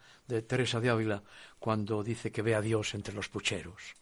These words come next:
<laughs> y que solo Dios basta. ¿Ve? Tres palabras también, como los buenos refranes ingleses. Solo Dios basta.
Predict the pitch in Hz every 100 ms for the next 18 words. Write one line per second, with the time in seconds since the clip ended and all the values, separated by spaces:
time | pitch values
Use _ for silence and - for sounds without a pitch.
0 | - - 170 - - 208 - - - -
1 | - - 151 127 - 120 92 90 85 87
2 | - 85 87 131 - 120 - 104 107 110
3 | - 110 117 117 - - 117 110 101 107
4 | 110 107 - - - - - 113 104 -
5 | 107 98 104 101 98 98 - - - -
6 | - - 123 95 82 80 78 - -